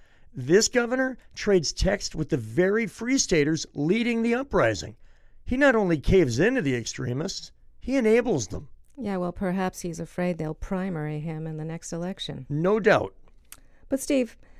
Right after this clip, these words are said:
Speaker 2: that's only one small piece of how Free Staters and their collaborators are changing life in New Hampshire.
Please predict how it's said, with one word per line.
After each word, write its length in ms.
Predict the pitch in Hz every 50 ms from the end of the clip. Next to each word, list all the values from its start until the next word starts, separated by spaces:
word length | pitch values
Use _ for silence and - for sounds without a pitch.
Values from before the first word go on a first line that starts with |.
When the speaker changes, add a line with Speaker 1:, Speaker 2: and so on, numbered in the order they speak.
| - - - -
Speaker 2:
that's 240 | - 285 285 - -
only 180 | 285 262 226 208
one 240 | 175 180 185 196 185
small 280 | - - 196 175 170
piece 340 | - - 196 170 170 - -
of 80 | 147 -
how 160 | 165 165 160
Free 240 | - - - 185 175
Staters 560 | - - - 180 165 160 160 165 160 160 165
and 120 | 175 165
their 80 | 156 160
collaborators 840 | - - 202 170 165 165 170 165 165 156 147 151 - 156 151 147 170
are 80 | 160
changing 500 | - - - 208 190 180 180 165 170 160
life 260 | 165 160 160 170 -
in 120 | - 160 156
New 80 | 156
Hampshire. 580 | 160 185 180 180 175 - - 160 160 160 147 -